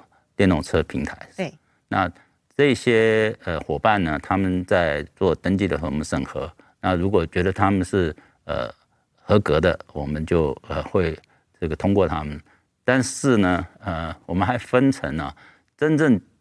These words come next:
Speaker 1: 加入了以后，愿意在这个平台上开发新的这个解决方案的人，
Speaker 2: 嗯。
Speaker 1: 那我们会说，呃，请他们 commit，就是承诺他们真的是有心要来做的。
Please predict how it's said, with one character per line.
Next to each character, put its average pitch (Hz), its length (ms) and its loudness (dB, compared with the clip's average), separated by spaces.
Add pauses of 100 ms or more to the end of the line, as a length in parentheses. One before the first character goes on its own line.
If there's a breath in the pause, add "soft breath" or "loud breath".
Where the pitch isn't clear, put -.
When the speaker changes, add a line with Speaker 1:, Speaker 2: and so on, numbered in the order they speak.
(260)
Speaker 1:
加 135 200 4
入 139 180 2
了 85 120 2
以 - 140 -4
后， 101 320 0 (640)
愿 151 200 6
意 120 140 6
在 95 180 2
这 85 100 -2
个 82 60 -2
平 80 160 -4
台 78 160 -2
上 78 200 -4
开 90 220 -2
发 85 300 -2 (420 soft breath)
新 107 380 4
的 87 140 4
这 87 100 -2
个 80 100 -2
解 65 140 -6
决 64 140 -10
方 80 160 -4
案 82 180 -4
的 60 180 -8
人， - 160 -14
Speaker 2:
嗯。 - 180 -20 (160 soft breath)
Speaker 1:
那 90 260 2 (220 soft breath)
我 69 120 -2
们 76 100 -2
会 95 160 4
说， 82 260 2 (300 soft breath)
呃， - 300 -6 (580)
请 82 200 -6
他 101 200 4
们 95 220 2
commit， 90 440 -2 (140)
就 92 160 -4
是 87 120 -4
承 92 260 0
诺 101 260 2 (320 soft breath)
他 92 140 0
们 92 160 0
真 101 180 4
的 95 160 4
是 80 320 -4 (200)
有 78 120 -2
心 98 260 0
要 87 160 4
来 71 160 -2
做 78 260 -2
的。 - 120 -16